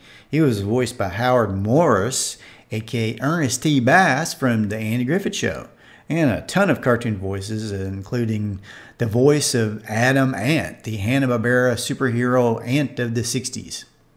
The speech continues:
Jonathan Kent was voiced by Alan Oppenheimer. He was Rudy Wells from the Six Men Are a Man from seventy-three to seventy-four. He also did the voice of Frady Cat,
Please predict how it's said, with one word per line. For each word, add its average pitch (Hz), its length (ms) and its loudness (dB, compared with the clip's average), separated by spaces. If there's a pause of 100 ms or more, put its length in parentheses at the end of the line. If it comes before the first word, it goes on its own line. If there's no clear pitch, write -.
(880)
Jonathan 123 460 0
Kent 185 340 0
was 110 140 -4
voiced 113 380 -2
by 110 360 -2
Alan 113 500 0 (160)
Oppenheimer. 113 880 -2 (960)
He 196 140 4
was 156 160 8
Rudy 131 260 10
Wells 147 320 6
from 127 200 6
the 120 120 8
Six 127 260 2
Men 143 160 10
Are 131 100 10
a 127 40 8
Man 143 280 6
from 110 240 4
seventy-three 127 600 4
to 139 60 0
seventy-four. 139 760 2 (540)
He 147 80 0
also 196 220 -2
did 151 180 0
the 110 40 0
voice 151 300 2
of 107 120 -4
Frady 160 360 0
Cat, 92 580 -8